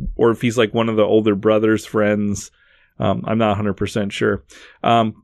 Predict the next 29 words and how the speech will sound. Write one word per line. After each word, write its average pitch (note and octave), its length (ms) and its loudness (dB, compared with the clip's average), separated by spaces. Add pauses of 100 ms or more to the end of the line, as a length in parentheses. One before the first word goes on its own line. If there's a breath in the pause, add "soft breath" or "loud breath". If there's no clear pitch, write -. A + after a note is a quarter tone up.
E E3+ 160 2
T E3+ 220 0
at D#3 140 0
the F3 80 -10
time E3 560 -2 (480 soft breath)
was B2+ 220 2
the B2 80 0
highest C#3 440 0
grossing C3 440 0
film B2 420 0
of G#2+ 100 0
all A2 300 2
time, C3 480 -2 (400 soft breath)
bringing B2 280 2
in A#2 140 0
six - 280 -2
hundred B2 260 0
and A2 140 2
nineteen A#2+ 520 -2
million A2 320 2
dollars G#2 380 4
worldwide. G#2 720 2
So, G#2 360 4 (380 soft breath)
um, G#2 220 2
Howell C#3 580 4 (220)
comes D3 360 0
into D#3+ 400 0
The C3 180 2
Outsiders A#2 720 2